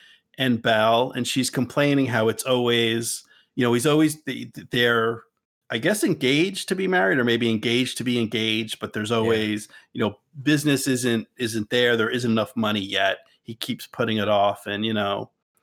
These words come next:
Speaker 1: and she's giving him the old, you know, "You should have put a ring on it."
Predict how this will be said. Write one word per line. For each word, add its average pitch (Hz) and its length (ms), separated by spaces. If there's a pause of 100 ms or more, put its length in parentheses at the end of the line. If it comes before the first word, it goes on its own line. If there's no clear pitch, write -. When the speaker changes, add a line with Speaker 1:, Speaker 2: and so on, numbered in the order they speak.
(260)
Speaker 1:
and 117 140
she's 127 240
giving 117 280
him 110 160
the 113 140
old, 107 380 (440)
you 117 100
know, 110 60
"You 107 100
should 127 160
have 120 80
put 127 120
a 117 40
ring 113 220
on 92 200
it." - 80